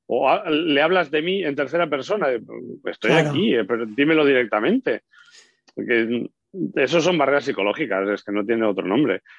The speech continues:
Speaker 2: Sí.
Speaker 1: Y, y la gente, pues como esa, muchísimas. Hay muchísimas.
Speaker 2: ¿Y qué tiene que cambiar para, para, a tu parecer? O sea, para que espabilemos y, y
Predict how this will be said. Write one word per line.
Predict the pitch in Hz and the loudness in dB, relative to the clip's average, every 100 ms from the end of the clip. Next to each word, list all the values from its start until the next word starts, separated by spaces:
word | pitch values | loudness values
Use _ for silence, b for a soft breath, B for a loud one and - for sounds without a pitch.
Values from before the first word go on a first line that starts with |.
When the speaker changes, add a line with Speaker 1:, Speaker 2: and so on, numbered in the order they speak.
| B | B
Speaker 2:
Sí. | - 165 | -2 2
Speaker 1:
Y, | 113 | 2
y | 107 123 110 | 2 2 2
la | 104 | 0
gente, | - 120 135 151 139 120 113 104 95 _ - | 0 -2 2 2 2 2 0 -4 -10 _ -10
pues | - - | -10 -8
como | - 107 110 | -6 0 2
esa, | 131 131 156 165 156 139 120 107 107 101 - _ | 2 2 2 4 4 2 2 0 -2 -6 -10 _
muchísimas. | 104 92 95 135 113 98 87 - _ _ _ _ _ _ | -8 -6 -4 -4 -2 -4 -6 -12 _ _ _ _ _ _
Hay | - 95 90 90 90 90 | -6 -4 -4 -4 -8 -12
muchísimas. | - - - 101 92 - - _ B B B B B _ _ _ _ _ - | -16 -14 -6 -6 -6 -10 -14 _ B B B B B _ _ _ _ _ -12
Speaker 2:
¿Y | 160 | -4
qué | 208 | 2
tiene | 208 196 | 2 4
que | 185 | 2
cambiar | 175 165 156 139 | 2 2 0 0
para, | 143 147 143 139 | -4 -4 -6 -6
para, | - - - - - - _ _ | -6 -6 -8 -10 -14 -20 _ _
a | 160 | -8
tu | 151 | -4
parecer? | 156 147 147 131 | -2 -2 -4 -6
O | - _ _ _ _ | -12 _ _ _ _
sea, | - 139 | -10 -6
para | 135 135 | -4 -2
que | 139 | -2
espabilemos | 131 151 135 139 131 127 127 - _ - | -2 -2 0 0 -2 -4 -8 -18 _ -10
y, | 139 131 131 - 156 | -6 -4 -6 -8 -10
y | 147 | -10